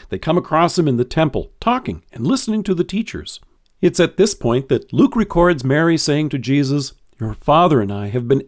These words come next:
anxiously searching for you." To which Jesus replied, "Why were you searching for me?"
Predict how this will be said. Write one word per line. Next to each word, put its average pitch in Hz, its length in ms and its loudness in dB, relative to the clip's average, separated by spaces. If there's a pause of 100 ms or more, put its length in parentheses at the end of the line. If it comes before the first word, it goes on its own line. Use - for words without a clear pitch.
anxiously 135 600 -2
searching 208 440 -2
for 95 200 -8
you." 82 180 -12 (360)
To 123 80 0
which 170 460 2
Jesus 156 400 0
replied, 120 580 0 (240)
"Why 113 240 0
were 143 100 2
you 156 160 2
searching 214 400 0
for 104 200 -4
me?" 92 220 -8